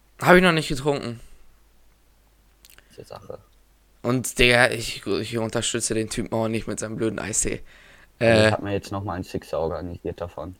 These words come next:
Speaker 1: ey, ganz ehrlich, das ist doch nur so Geldmacherei, oder? Ich meine, der bringt doch nicht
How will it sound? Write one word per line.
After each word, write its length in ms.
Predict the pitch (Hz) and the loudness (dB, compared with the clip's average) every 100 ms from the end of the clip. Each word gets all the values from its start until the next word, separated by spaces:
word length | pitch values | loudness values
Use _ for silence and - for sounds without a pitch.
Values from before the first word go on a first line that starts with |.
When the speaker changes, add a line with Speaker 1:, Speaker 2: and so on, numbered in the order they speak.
| - - | -8 0
Speaker 1:
ey, 100 | 127 | 6
ganz 260 | 156 185 | 6 6
ehrlich, 420 | 147 160 156 180 - - | 2 4 2 -2 -12 -8
das 80 | 139 | 0
ist 220 | 143 131 | 2 4
doch 220 | 151 - - _ _ - | 2 -2 -10 _ _ -4
nur 560 | 127 143 170 214 233 | 0 2 4 4 4
so 160 | 160 156 | 2 2
Geldmacherei, 800 | - 175 370 - 131 131 156 127 | 4 4 2 4 4 8 6 8
oder? 240 | 123 151 - - - | 6 6 2 -18 -6
Ich 140 | 113 147 | 0 6
meine, 180 | 156 | 8
der 100 | 156 | 8
bringt 240 | 127 175 180 | 4 4 4
doch 100 | 156 | 4
nicht 340 | 160 - - | 2 -2 -10